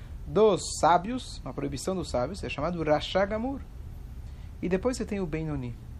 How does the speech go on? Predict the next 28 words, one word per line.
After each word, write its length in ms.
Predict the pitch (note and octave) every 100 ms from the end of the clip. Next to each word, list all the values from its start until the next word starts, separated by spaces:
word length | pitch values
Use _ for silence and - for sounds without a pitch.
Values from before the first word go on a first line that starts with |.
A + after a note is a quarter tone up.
| -
O 20 |
que 120 | -
que 140 | - E3+
sobra 320 | - C#3 C3+
pro 100 | C3+
Benoni? 340 | C3 C3 B2 A#2 - - -
Então, 120 | -
na 80 | -
verdade, 380 | C3+ D#3+ B3+ A#3+
esse 160 | G#3+ -
é 40 |
o 40 | E3
livro 240 | E3+ D#3
dos 160 | C#3 C3+
Benoni. 400 | B2+ B2+ A2+ G#2+ - - - - - - -
Então, 140 | E3
nesse 300 | F3+ A#3+ -
dia, 280 | D3+ C#3+ F#3+
no 140 | C#3 B2+
dia 160 | D#3
de 140 | C#3+ C3+
ontem, 340 | D3 D#3 A#2 - - - -
ele 160 | A#2+ A#2+
traz 360 | A#2 D3 C3+ C3
várias 420 | C#3+ D3+ - - - - - -
menções 800 | D3 C#3+ - F3 C#3+ B2 - - - -
de 160 | E3+ D#3
Gemarot 640 | C3 B2+ A#2+ D#3 D#3+ C3+